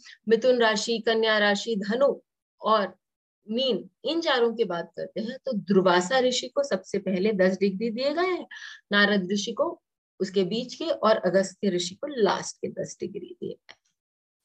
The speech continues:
हैं। <clears throat> इस अनुसार वहां जो भी लग्न है, आपका लग्न जहां है, आपका, अ, जो ग्रह है वो उस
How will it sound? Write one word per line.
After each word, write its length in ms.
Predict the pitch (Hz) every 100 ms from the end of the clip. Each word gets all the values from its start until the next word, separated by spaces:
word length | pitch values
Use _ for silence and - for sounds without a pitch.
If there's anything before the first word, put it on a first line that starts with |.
| _ _ - 359
हैं। 400 | - 196 - - _ _ _
<clears throat> 400 | _ _ _ -
इस 160 | 254 285
अनुसार 460 | 254 247 269 381 - - - - 208
वहां 300 | 226 285 254
जो 120 | 247
भी 300 | 226 262 226
लग्न 260 | 214 196 202
है, 280 | 214 214 208
आपका 340 | 202 208 226
लग्न 320 | 214 220 247
जहां 380 | 226 220 214 214
है, 220 | 214 214
आपका, 460 | 196 202 - 202 - - _ _ -
अ, 160 | 185 190
जो 240 | 196 254
ग्रह 260 | 220 220 220
है 300 | 220 233 311
वो 180 | 269 262
उस 600 | 320 320 - - -